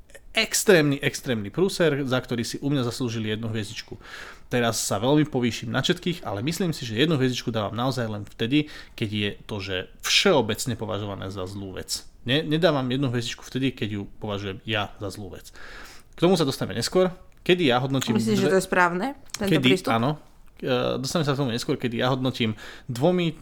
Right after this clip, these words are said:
Speaker 1: tromi až štvormi hviezdičkami. Ty tri, to sú asi jasné.
Speaker 2: Mhm.
Speaker 1: Ale tá moja pointa je v tom,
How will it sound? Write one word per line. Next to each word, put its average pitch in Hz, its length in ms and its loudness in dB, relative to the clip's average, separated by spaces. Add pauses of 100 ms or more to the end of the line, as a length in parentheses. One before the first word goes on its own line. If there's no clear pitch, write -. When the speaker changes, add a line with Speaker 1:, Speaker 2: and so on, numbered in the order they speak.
(100)
Speaker 1:
tromi 135 280 2
až - 200 -4
štvormi 123 280 -2
hviezdičkami. 107 480 -4
Ty 220 160 8
tri, 147 180 2
to 127 100 0
sú 117 140 -4
asi 104 180 -4
jasné. 165 400 -2 (160)
Speaker 2:
Mhm. 202 320 0 (520)
Speaker 1:
Ale 117 440 2 (400)
tá - 120 -2
moja 135 180 4
pointa 139 300 0
je 98 80 -4
v - 60 -14
tom, 135 140 2